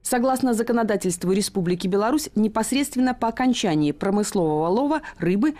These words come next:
необходимо производить ее сортировку и взвешивание.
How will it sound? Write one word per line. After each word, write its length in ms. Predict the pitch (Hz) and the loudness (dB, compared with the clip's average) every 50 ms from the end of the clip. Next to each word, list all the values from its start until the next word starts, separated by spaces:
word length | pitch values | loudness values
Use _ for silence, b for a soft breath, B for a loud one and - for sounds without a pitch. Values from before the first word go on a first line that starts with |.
| B - | B -2
необходимо 500 | 220 208 - - 196 180 175 190 196 180 | -2 -2 0 0 0 0 2 2 2 0
производить 560 | - 185 175 165 165 165 170 180 247 262 - | 0 0 0 0 0 0 0 0 0 0 0
ее 160 | 220 196 185 | 0 0 0
сортировку 680 | 175 - 196 165 - - 165 160 196 240 - - 294 - | 0 0 -4 -4 -2 -2 0 0 0 -2 0 -2 -4 -2
и 140 | - - 269 | 0 0 0
взвешивание. 800 | 247 190 202 190 165 151 - - 135 139 131 131 120 87 - | 2 2 2 2 2 0 0 -2 0 0 0 0 -2 -2 -6